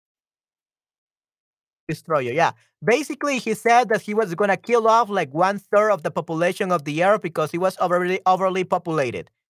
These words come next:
which is actually true. And it's justified. I think that there are so many evil people in this world that should be destroyed. So, I kinda, like, kind of agree with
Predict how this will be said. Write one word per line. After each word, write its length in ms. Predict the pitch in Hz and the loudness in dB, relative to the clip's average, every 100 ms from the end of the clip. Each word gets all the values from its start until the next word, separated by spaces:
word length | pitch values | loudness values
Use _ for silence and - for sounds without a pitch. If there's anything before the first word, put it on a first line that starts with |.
| _ _ | _ _
which 180 | 226 269 | -4 -2
is 140 | 311 | 2
actually 320 | 277 269 247 226 | 2 2 -6 -4
true. 320 | 190 117 - _ _ _ _ _ _ _ _ _ | -4 -4 -6 _ _ _ _ _ _ _ _ _
And 180 | 170 170 | 0 2
it's 160 | 226 226 | 0 0
justified. 640 | 262 233 202 190 175 120 | -2 -2 -4 0 -2 0
I 100 | 120 | -4
think 340 | 139 220 220 208 | 0 2 2 0
that 120 | 170 | 0
there 140 | 175 | 0
are 60 | 185 | -2
so 120 | 214 | -2
many 300 | 185 190 190 | -2 -2 -2
evil 300 | 180 175 196 | 0 0 0
people 260 | 185 208 202 | -2 -4 -2
in 80 | 185 | -2
this 160 | 185 | -4
world 240 | 170 196 180 | 2 2 2
that 120 | 156 | -2
should 140 | 180 | -4
be 60 | 156 | -4
destroyed. 480 | 147 - 123 87 - _ _ _ _ _ _ _ _ _ | -8 -6 -4 -4 -8 _ _ _ _ _ _ _ _ _
So, 540 | - 165 160 156 156 156 | -2 0 2 0 0 2
I 100 | 254 | 0
kinda, 160 | 277 302 | 2 2
like, 220 | 269 233 _ _ - | 2 -2 _ _ 0
kind 220 | 240 233 | 0 2
of 100 | - | 0
agree 320 | 165 139 170 | -2 0 -2
with 240 | 156 147 | -2 -4